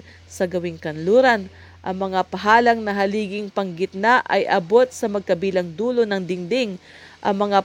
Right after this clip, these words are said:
patayong haligi ay balutin mo ng ginto at kabitan ng mga argolyang ginto na pagsusuotan ng mga pahalang na haligi na binalot din ng ginto. Gawin mo ang tabernakulo ayon sa planong ipinakita ko sa iyo sa bundok.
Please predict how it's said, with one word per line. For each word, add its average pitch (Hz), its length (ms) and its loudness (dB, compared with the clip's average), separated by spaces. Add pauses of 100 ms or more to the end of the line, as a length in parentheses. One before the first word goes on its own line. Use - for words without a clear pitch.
(140)
patayong 202 560 2
haligi 233 400 0
ay 214 240 6
balutin 294 480 -2
mo 269 160 -4
ng 254 160 -4
ginto 214 560 0 (320)
at - 160 -2
kabitan 196 640 4
ng 185 40 -4
mga 180 280 -4
argolyang 202 640 0
ginto 190 480 2 (320)
na 202 80 -2
pagsusuotan 247 1040 2
ng 208 40 -4 (120)
mga 196 160 0
pahalang 196 560 0
na 190 80 -4
haligi 220 560 0 (320)
na 196 80 4
binalot 185 640 4
din 165 160 -4
ng 156 80 -8
ginto. 160 480 -6 (400)
Gawin 185 400 2
mo 196 160 2
ang 190 160 0
tabernakulo 214 880 2
ayon 214 400 2
sa 202 160 -6
planong 208 400 2
ipinakita 196 640 -4
ko 269 160 -4
sa 240 80 -4
iyo 208 240 0
sa 175 160 -2
bundok. 165 400 -2